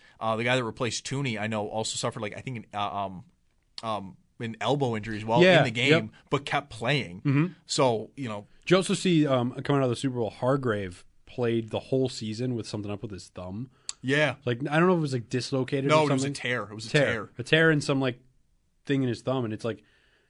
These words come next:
Speaker 2: that's crazy. <laughs> Like,
Speaker 1: Yeah.
Speaker 2: the whole, not just, like, the postseason, the whole year
Speaker 1: Yeah.
Speaker 2: you play with that
Speaker 1: Well,
Speaker 2: injury.
Speaker 1: and then, and then, uh, Dre Greenlaw, who ends
Speaker 2: Yeah.
Speaker 1: up, he ends up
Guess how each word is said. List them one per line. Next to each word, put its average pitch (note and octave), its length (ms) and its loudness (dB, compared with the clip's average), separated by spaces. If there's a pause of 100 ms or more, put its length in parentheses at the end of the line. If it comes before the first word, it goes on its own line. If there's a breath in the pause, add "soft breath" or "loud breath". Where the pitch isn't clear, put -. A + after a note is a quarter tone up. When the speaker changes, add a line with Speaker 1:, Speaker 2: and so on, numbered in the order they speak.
(200)
Speaker 2:
that's F#3 140 -6
crazy. A#2+ 500 -4
<laughs> - 60 -20
Like, E3+ 380 8
Speaker 1:
Yeah. B2 140 0
Speaker 2:
the F3+ 100 12
whole, G#3+ 220 4
not C4+ 220 4
just, D4+ 260 2
like, A3+ 180 4
the F3+ 100 2
postseason, F#3 500 2
the D#3 100 0
whole A3 600 8 (160 loud breath)
year D3 480 4
Speaker 1:
Yeah. B2+ 200 0
Speaker 2:
you D3 100 2
play E3 160 4
with E3 120 4
that D3+ 120 4
Speaker 1:
Well, - 80 6
Speaker 2:
injury. G3+ 260 -4
Speaker 1:
and A3+ 140 2
then, A#3+ 180 2
and G#3 120 0
then, G#3 200 -2
uh, E3 320 -2
Dre F3+ 200 0
Greenlaw, F#3+ 500 -2 (100)
who E3 180 -4 (120)
ends A2 120 0
Speaker 2:
Yeah. D3+ 100 4
Speaker 1:
up, - 180 -6
he D#3 100 -2
ends F3 140 -2
up D#3+ 60 -12